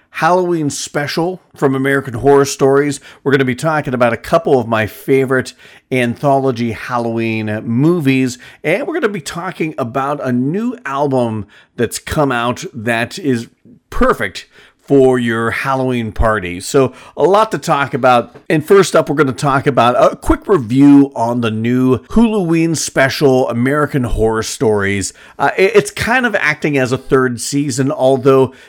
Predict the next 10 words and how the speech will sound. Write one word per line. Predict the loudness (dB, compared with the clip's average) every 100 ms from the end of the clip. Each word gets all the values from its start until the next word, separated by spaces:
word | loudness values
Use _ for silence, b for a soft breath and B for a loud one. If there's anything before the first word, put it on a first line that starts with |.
| B
in | 0 2 2 0 -2 -8 _ -12
years | -6 -4 -4 0
past, | 2 2 2 0 -6 -14 -10
I | -4 -2
mean, | 0 0 0
the | 0 0 0 -2 -4 B B B
American | 0 0 2 0
Horror | 2 2 2
Stories, | 0 -2 -2 -2 -2 -4
uh, | -4